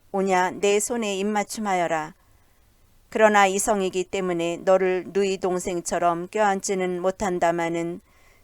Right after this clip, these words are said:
내 영혼에는 우의 입맞춤을 준다는 것을 생각하여라.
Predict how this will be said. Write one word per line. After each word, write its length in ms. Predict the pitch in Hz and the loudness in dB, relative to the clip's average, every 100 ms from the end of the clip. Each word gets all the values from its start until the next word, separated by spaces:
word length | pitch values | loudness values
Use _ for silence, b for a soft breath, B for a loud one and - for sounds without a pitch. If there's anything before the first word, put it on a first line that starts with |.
| b | b
내 340 | 208 208 208 | 4 6 6
영혼에는 600 | 202 214 208 208 202 214 | 4 2 0 -2 -2 -2
우의 380 | 190 202 202 202 | -2 2 4 4
입맞춤을 640 | 190 196 185 - 190 185 180 | 0 -2 -2 -4 -4 -4 -6
준다는 500 | 214 196 185 180 175 | -6 0 0 0 -2
것을 500 | 175 170 175 165 165 | -4 -4 -6 -6 -6
생각하여라. 920 | 240 208 196 - 226 175 156 160 185 | -6 -4 -4 -6 -8 -4 -4 -6 -10